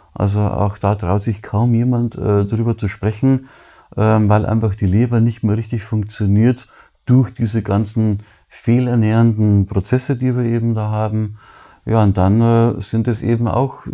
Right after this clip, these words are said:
zum Beispiel Erkennungsmerkmale, dass da irgendwas aus dem Lot ist.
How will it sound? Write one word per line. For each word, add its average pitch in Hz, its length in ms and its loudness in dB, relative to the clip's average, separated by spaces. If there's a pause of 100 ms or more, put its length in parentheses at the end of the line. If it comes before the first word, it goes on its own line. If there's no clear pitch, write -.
zum 110 180 -2
Beispiel 101 640 0 (400)
Erkennungsmerkmale, 98 1300 0
dass 92 200 -2
da 101 120 -4
irgendwas 101 420 -2
aus 95 180 -4
dem 95 100 -2
Lot 95 280 -2
ist. 113 300 -2